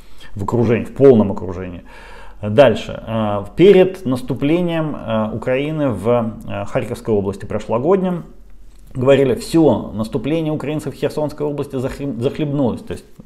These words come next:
не Харьков-, Харьковская и Херсонская разные. Они говорили, что про Херсонскую писали. «В Херсонской области ничего не получается. Украина выдохлась. Войск нет, сил нет. Э, оружие западное заканчивается. И вообще Запад больше оружия не будет поставлять». И что получилось? Прошло некоторое время. Бах,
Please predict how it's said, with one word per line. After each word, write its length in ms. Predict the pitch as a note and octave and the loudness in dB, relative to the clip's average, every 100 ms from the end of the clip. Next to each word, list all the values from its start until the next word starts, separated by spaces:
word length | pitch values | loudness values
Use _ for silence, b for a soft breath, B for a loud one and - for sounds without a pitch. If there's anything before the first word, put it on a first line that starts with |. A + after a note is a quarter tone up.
| - | -16
не 260 | G2+ G2+ F#2+ | -10 -10 -10
Харьков-, 640 | - C3 - G#2 - G2+ - | -4 -4 -4 -10 -10 -14 -14
Харьковская 520 | - C3 A#2+ A2 A#2 | -4 -2 -2 -8 -8
и 40 | |
Херсонская 400 | A#2 B2+ G3+ G3 | -6 -4 -4 2
разные. 280 | C3 A#2+ F#2 | 2 2 0
Они 100 | A2+ | -2
говорили, 200 | C3+ A#2+ | 0 -2
что 140 | A2 G2+ | -4 -6
про 140 | A2+ | -8
Херсонскую 500 | - A2 A#2+ E2+ - | -8 -6 -6 -6 -12
писали. 260 | - - - B B B | -14 -16 -16 B B B
«В 60 | - | -4
Херсонской 420 | D3+ F#3 F3+ - | -2 0 0 2
области 220 | F3+ D#3+ | 2 2
ничего 240 | E3 D#3+ E3+ | -2 -2 -2
не 60 | |
получается. 600 | D#3+ E3 D#3+ E3+ B2+ G#2 | 0 -2 0 2 2 0
Украина 720 | A#2+ C3+ C3+ E3 E3+ D#3 C#3+ C3+ | -6 -4 -4 -2 -4 -2 -4 -6
выдохлась. 720 | A#2+ A#2+ D#3+ B2+ - G#2 - | -6 -2 0 -2 -6 -12 -8
Войск 440 | A#2+ D#3 C#3+ - - - | -4 -2 -4 -12 -20 -6
нет, 240 | C3+ A#2+ | -2 -2
сил 300 | A2+ C#3 D3+ | -4 -6 -4
нет. 280 | G#2+ C#3 D3+ - B B B | -2 -2 -6 -8 B B B
Э, 280 | - A2 G#2 G#2+ - | -2 0 0 -4 -4
оружие 460 | C3+ D3 E3+ D3 B2+ | 0 2 2 2 2
западное 400 | C3 C3+ B2 A#2 | 0 0 -2 0
заканчивается. 600 | A#2 F3 G3 F3 D3 - | 0 -2 -2 -4 -8 -6
И 100 | C3+ | -2
вообще 320 | A2+ - D#3+ | -2 -2 -2
Запад 280 | A2+ A#2 G#2+ | -2 -2 -4
больше 260 | G#2 A#2 | -4 -4
оружия 280 | G2+ G#2+ G2+ | -4 -4 -6
не 80 | G2 | -6
будет 200 | F#2+ G2+ | -8 -8
поставлять». 500 | G2+ - A#2+ F#3 F#3 B B B | -10 -8 -2 -2 -2 B B B
И 60 | - | -10
что 180 | - F#3 | 2 2
получилось? 540 | F3+ E3 E3 E3 D#3 | 4 0 2 0 0
Прошло 420 | - A2+ G#2+ G2+ | -4 -12 -8 -8
некоторое 300 | F#2+ G2+ A#2+ | -8 -8 -6
время. 300 | C3 F3 E3+ | -2 -2 -2
Бах, 340 | B2 A2+ C3+ | 0 2 0